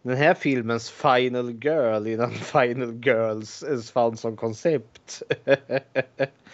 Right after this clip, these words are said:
Eh, Jess, eller jo, Jess, spelad av Olivia Hussey. Vad ty-, vad tyckte du om henne?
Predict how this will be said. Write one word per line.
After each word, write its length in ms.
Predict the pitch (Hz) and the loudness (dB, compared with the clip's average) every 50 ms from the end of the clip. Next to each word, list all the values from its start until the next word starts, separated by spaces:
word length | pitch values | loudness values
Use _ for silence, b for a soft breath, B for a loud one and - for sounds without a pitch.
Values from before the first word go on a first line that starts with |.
| B B B B B B B B B B B B B B B B B | B B B B B B B B B B B B B B B B B
Eh, 640 | 156 151 143 139 135 135 135 139 135 127 123 120 165 | 6 8 10 10 10 10 10 8 4 2 -4 4 4
Jess, 640 | 233 208 - - - - - - - - - 170 170 139 123 - - - - | 4 4 4 -10 -18 -20 -20 -20 -20 -18 -12 -10 -8 -8 -8 -8 -10 -16 -10
eller 140 | 147 135 143 139 | -4 -2 -2 -2
jo, 440 | 135 135 104 135 160 190 220 202 | -2 -6 -4 0 0 2 2 2
Jess, 520 | 165 147 147 120 101 - - - - - - | 0 2 0 0 0 -2 -12 -18 -18 -18 -18
spelad 520 | - - - 147 135 123 120 120 117 120 | -20 -8 0 2 2 4 4 4 2 4
av 340 | 120 117 117 110 113 - 113 | 4 2 2 0 -2 -8 -6
Olivia 480 | 127 123 120 120 120 113 117 113 110 - - | -4 -2 -2 -2 -2 0 2 0 0 2 0
Hussey. 540 | 208 202 - - - - - 90 98 110 110 - _ b b b b b b b b b b b b - | -6 -6 -8 -16 -18 -12 -12 -6 -6 -6 -6 -6 _ b b b b b b b b b b b b -2
Vad 240 | 139 135 131 - - | 2 2 2 2 2
ty-, 120 | - - _ _ _ _ _ _ | -6 -6 _ _ _ _ _ _
vad 200 | 147 160 170 - | 2 2 2 4
tyckte 380 | - 170 170 - - - 170 | 2 0 0 0 0 0 2
du 80 | 156 165 | 6 6
om 180 | 151 147 139 | 6 6 6
henne? 340 | 131 143 123 117 160 240 262 | 4 2 2 2 0 -2 -4